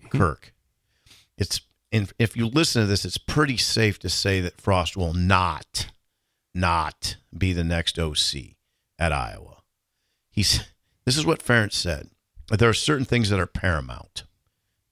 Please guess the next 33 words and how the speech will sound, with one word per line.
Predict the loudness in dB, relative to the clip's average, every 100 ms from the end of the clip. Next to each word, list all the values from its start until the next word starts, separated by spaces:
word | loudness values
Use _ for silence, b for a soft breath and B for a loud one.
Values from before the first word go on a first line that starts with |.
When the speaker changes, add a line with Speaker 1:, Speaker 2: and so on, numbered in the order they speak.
| _ _ _ _ _ _ _ -10 -10 _
Speaker 2:
Ferentz, | 0 0 0 -6 -8 -8 b b b b 4
"I | 4
am | 6
really | 6 6 4
not | 2 2
worried | 2 4
about | 2 -2
points | -2 0 0 -2
per | -4
game. | 0 0 -2 -6 -18 _ _ _ _ _
Excuse | -4 -2 2 2 0
me, | -6 -4
passing | 0 4 4 2 -2
yards | 0 -2 -4
per | -6
game, | -4 -4 -6 -14 _
all | 2 4
that | 2 0
stuff. | -4 -2 -4 -4 _ -2
Points | 2 2 0
per | 0
game | 2 2
is | 0
interesting | 0 2 4 2 -2 -2
and | 0
is | 2 0
important, | -2 0 0 0 0
but | -2 -4 _ _ _
what | 0 2 4
is | 2 2
important | 0 2 0 0
is | -2
wins. | 0 2 2 2 -2 -12 -14